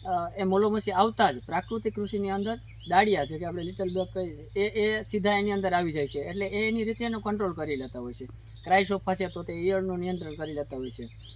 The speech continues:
તો એ રીતે એ મિત્ર કીટકો દ્વારા એનું નિયંત્રણ થતું હોય, એટલે એ જેથી કરીને બહારથી કોઈ પણ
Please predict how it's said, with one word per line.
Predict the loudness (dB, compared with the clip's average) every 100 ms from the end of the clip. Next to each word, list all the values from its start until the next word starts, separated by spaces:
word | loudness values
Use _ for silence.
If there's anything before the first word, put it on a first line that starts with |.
| -10 -6
તો |
એ | -2 0
રીતે | 0 0 -2
એ | -2 -2 -2 0 2 0 0
મિત્ર | -2 0 -2
કીટકો | 0 -2 -2 0
દ્વારા | 2 2
એનું | 2 2
નિયંત્રણ | 2 0 0 -2
થતું | -2 -2
હોય, | -4
એટલે | -6 -8
એ | -8
જેથી | -4 0 0
કરીને | 0 0 0 -2 -8 -16 -14 0
બહારથી | 2 2 2
કોઈ | 2 2
પણ | 0 -2